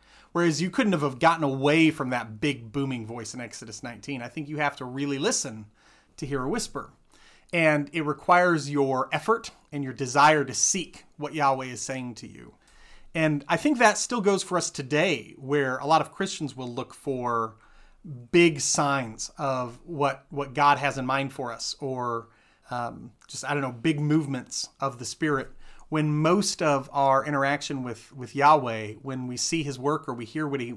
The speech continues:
he wants us to, to hear, comes from something we have to, we have to pay attention to, we have to listen for. I don't know. I don't, I, I don't know if that's, uh,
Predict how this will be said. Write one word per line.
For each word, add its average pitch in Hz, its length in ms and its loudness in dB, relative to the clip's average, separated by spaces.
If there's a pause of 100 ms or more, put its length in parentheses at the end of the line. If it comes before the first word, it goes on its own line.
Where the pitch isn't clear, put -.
he 127 80 -12
wants 131 240 -6
us 117 120 -10
to, 113 120 -14 (260)
to 120 120 -16
hear, 113 440 -6 (500)
comes 208 360 2
from 156 180 -4
something 151 320 0
we 165 80 0
have 165 160 2
to, 160 320 2
we 147 60 -2
have 165 80 -4
to - 80 -20
pay 190 140 -2
attention 175 400 -4
to, - 220 -14
we 123 120 -12
have 127 100 -10
to - 80 -14
listen 135 320 -8
for. 107 300 -20 (1000)
I 139 80 0
don't 135 80 0
know. 117 160 -8 (220)
I 143 120 -2
don't, 139 220 0
I, 156 300 2
I 151 140 2
don't 160 240 0
know 156 200 2
if 131 160 -2
that's, 143 380 -2
uh, 120 380 -4